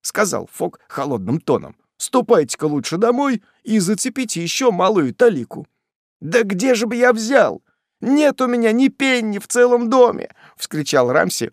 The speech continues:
ударив кулаком по столу. "Послушайте, сэр, вы пришли сюда, конечно, не за тем, чтоб делать грубости у меня в канцелярии", сказал Фок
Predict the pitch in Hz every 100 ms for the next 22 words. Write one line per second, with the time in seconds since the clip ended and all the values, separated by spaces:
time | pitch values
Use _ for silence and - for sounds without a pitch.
0 | - 156 143 208 165 - 165 180 - 254
1 | 277 247 220 - 190 196 - _ _ _
2 | - 120 113 214 247 - 123 113 113 -
3 | - _ _ _ _ _ _ _ _ _
4 | - 143 208 170 185 190 190 - 160 156
5 | - 131 170 156 147 139 131 _ _ _
6 | - 208 233 226 240 233 98 - - -
7 | 147 131 147 131 131 160 202 98 - 104
8 | 143 110 - 127 247 226 135 85 67 _
9 | _ _ - - 113 107 92 - 123